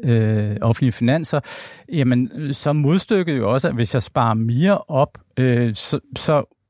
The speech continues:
udover det måske skal give en lidt bedre offentlig service på sigt, så er det jo nok også, at der vil være et element af, at man så også vil tage noget fra den offentlige sektor og,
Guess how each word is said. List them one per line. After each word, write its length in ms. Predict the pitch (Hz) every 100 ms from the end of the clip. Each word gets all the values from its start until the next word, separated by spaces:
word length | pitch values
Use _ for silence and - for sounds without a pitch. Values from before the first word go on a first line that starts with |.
| -
udover 280 | 233 160 131
det 140 | 123
måske 300 | 110 - 151
skal 160 | - 123
give 80 | 131
en 60 |
lidt 160 | 117 110
bedre 220 | 117 139
offentlig 300 | 139 113 143
service 360 | - 117 123 139
på 100 | -
sigt, 480 | 120 - - 156 -
så 280 | - - 143
er 100 | 113
det 120 | 165
jo 180 | 160 113
nok 200 | 113 117
også, 240 | 123 151 -
at 80 | - _ -
der 80 | 120
vil 180 | 113
være 160 | 107 101
et 100 | 101
element 400 | 110 110 170 -
af, 140 | 135 - - - -
at 140 | 147
man 160 | 135 123
så 120 | 143
også 180 | 131 -
vil 80 | 131
tage 180 | 131
noget 600 | 135 117 110 123 160 135 - -
fra 120 | 135
den 160 | 107 104
offentlige 320 | 120 - 151
sektor 400 | - 127 - 143
og, 240 | - 135